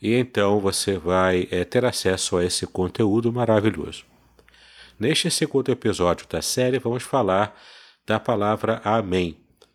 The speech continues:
O que essa palavra significa? Como utilizá-la corretamente? Qual a sua utilização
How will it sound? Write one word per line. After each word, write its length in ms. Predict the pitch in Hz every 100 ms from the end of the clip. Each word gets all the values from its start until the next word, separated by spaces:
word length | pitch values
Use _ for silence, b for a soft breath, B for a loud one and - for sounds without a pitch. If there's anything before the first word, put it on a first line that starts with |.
| _ _ _ -
O 100 | 123
que 200 | - 196
essa 180 | - 165
palavra 540 | - 113 113 107 110
significa? 960 | - 131 107 98 92 - 85 - 67 - _ _ - _ _ -
Como 260 | 143 160
utilizá-la 640 | 160 - 135 110 104 120 92
corretamente? 840 | - 85 90 - 78 90 87 - -
Qual 340 | 117 127 131
a 60 | 104
sua 400 | - 110 104 98
utilização 800 | 107 98 98 90 85 98 98